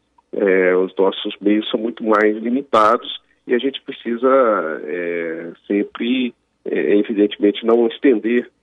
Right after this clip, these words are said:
não ir além daquilo que a gente consegue fazer, né? Então, é, mas é inevitável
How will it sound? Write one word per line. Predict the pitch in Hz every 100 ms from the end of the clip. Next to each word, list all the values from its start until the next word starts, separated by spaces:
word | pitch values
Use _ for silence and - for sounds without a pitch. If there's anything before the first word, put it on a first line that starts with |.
| -
não | 110 107
ir |
além | 123 104 104 113
daquilo | 120 - 113 113
que | - 127
a |
gente | 117 120 -
consegue | 127 - 107 107 120 110
fazer, | 131 135 113 90 95
né? | 107 107 _ - _ _
Então, | - - 101 95 101 104 107 98 _ _ - - -
é, | - 87 87 85 85 85 85 - -
mas | 92 104 104
é | 131
inevitável | 127 139 - 113 107 117